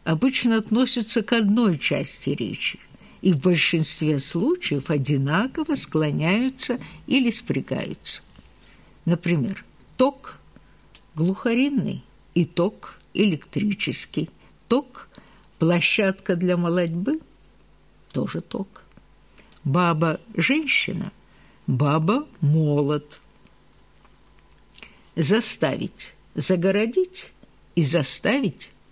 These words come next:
принудить. Такса – собака – и такса – норма оплаты. Сырок – сыр и сырок –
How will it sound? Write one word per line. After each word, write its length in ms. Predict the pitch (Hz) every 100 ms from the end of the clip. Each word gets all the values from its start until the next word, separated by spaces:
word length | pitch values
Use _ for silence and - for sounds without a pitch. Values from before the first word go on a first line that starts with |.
| -
принудить. 960 | 143 170 143 135 117 - 147 - - - - _ _ _ _ _ _ - -
Такса – 540 | 208 143 - - - - - - _ -
собака – 720 | - 196 180 240 311 - 175 - _ _ _
и 80 | 180
такса – 680 | - 170 135 - - 247 302 - _ _
норма 680 | 139 139 139 139 143 190 277 - - _ - - _ _
оплаты. 720 | 165 175 131 120 131 - - - - - _ _ - _ _ _ _ -
Сырок – 720 | - - 269 175 117 - - - -
сыр 400 | - - 311 359 - - - _ _ _ _
и 120 | 180
сырок – 680 | 143 - 143 165 269 - -